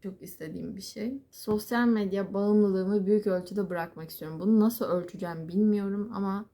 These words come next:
yani neredeyse tamamen bırakmak istediğim için hani bu, bunu yapabilecek miyim? Onun dışında böyle günlük her gün yapmayı istediğim hedeflerim var.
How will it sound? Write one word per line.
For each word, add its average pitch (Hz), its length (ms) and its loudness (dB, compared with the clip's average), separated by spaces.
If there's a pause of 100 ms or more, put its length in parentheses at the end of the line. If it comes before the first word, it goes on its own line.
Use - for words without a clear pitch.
(100)
yani 240 320 4
neredeyse 262 420 2
tamamen 240 480 2
bırakmak 226 420 -4
istediğim 240 460 -2
için 220 300 -2
hani 202 260 0
bu, 208 380 -2
bunu 202 100 -2
yapabilecek 196 680 -4
miyim? 185 320 -6 (1700)
Onun 247 220 6
dışında 240 360 0
böyle 240 200 2
günlük 214 400 2
her 214 260 -2
gün 208 180 2
yapmayı 202 380 -2
istediğim 196 360 -4
hedeflerim 190 600 -2
var. 165 160 -8